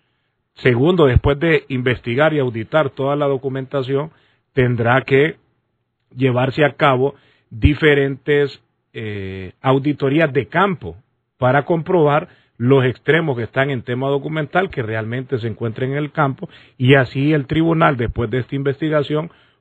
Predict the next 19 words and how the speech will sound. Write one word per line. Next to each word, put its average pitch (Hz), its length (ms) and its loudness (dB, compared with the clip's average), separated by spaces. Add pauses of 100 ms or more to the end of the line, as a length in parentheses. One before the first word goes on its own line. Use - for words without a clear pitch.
(120)
poder 131 380 2
determinar 143 720 0
si 143 320 -2
el 135 120 2
manejo 135 400 0
del 170 140 2
recurso 190 560 0 (1500)
fue 151 180 6
de 160 120 4
manera 147 320 2
correcta, 190 640 2
y 127 120 -6
si 113 140 -8
no 127 140 -4
lo 170 100 -2
manejó 165 360 0
de 160 100 0
manera 131 320 -2
correcta, 156 520 0